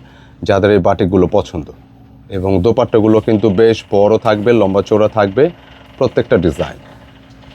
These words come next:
মাত্র বারোশো পঞ্চাশ টাকা। আর যারা পাইকারি নিচ্ছেন আপনারা এই সিল্কের বাটিকগুলো যদি প্রয়োজন হয় অবশ্যই আমাদের ভিডিও শুরুতে যে নম্বর দেখিয়েছি সে নম্বরে যোগাযোগ করে অর্ডারটা ডান করে ফেলবেন। এটা সর্বশেষ কালার। বলতে বলতে আমরা ভিডিওর শেষ দিকে চলে আসছি।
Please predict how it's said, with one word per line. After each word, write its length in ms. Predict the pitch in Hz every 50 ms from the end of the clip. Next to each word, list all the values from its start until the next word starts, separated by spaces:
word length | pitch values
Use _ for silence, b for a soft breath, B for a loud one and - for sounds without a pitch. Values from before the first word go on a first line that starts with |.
| - - - - -
মাত্র 280 | 127 127 127 - 170 160
বারোশো 400 | 143 139 139 147 - - 175 151
পঞ্চাশ 380 | - 151 143 131 147 139 -
টাকা। 300 | - 151 139 - 170 170
আর 80 | 160 143
যারা 180 | 131 147 147
পাইকারি 460 | 131 - 147 127 131 - 160 147 156 156
নিচ্ছেন 440 | 151 151 143 - - - 175 170
আপনারা 360 | 151 131 110 - 123 120 127 120
এই 420 | 110 127 135 139 139 143 143 135
সিল্কের 360 | - - 131 120 110 - 123
বাটিকগুলো 580 | 110 98 107 104 95 120 101 - - 117 110 113
যদি 220 | 98 107 98 110
প্রয়োজন 380 | - - 107 101 95 101 107 104
হয় 240 | 95 107 120 135 135
অবশ্যই 520 | 110 95 101 107 - - - - 131 131
আমাদের 400 | 127 117 113 113 110 110 117 110 101
ভিডিও 220 | 113 107 113 117
শুরুতে 400 | 110 - - 110 113 107 127 120
যে 100 | 113 127
নম্বর 340 | 120 117 110 110 107 120 113
দেখিয়েছি 640 | 104 120 113 - - 127 123 117 - - 165 170
সে 180 | 165 - 139 120
নম্বরে 420 | 117 113 113 107 107 110 107 110
যোগাযোগ 400 | 101 104 101 98 104 95 110 107 - -
করে 260 | 117 123 143 196 220 - - - - - - - - - - - - - -
অর্ডারটা 360 | 107 110 110 120 110 151 135
ডান 220 | 117 113 107 107
করে 200 | 101 117 113 113 110 -
ফেলবেন। 340 | 123 117 110 110 151 196 220 - - - - - - - - - - - - - - - - - - - - - - - - -
এটা 260 | 113 123 110 104 98
সর্বশেষ 540 | - - 107 101 104 95 - - 113 - -
কালার। 300 | - 127 117 123 139 147
বলতে 280 | 123 131 131 127 151
বলতে 280 | 135 147 143 131 151 147
আমরা 180 | 139 139 139
ভিডিওর 260 | 123 123 131 120 139 127
শেষ 280 | - - 131 117 -
দিকে 180 | - 113 123 120
চলে 300 | - - 123 113 104 101
আসছি। 340 | 95 - - - - 180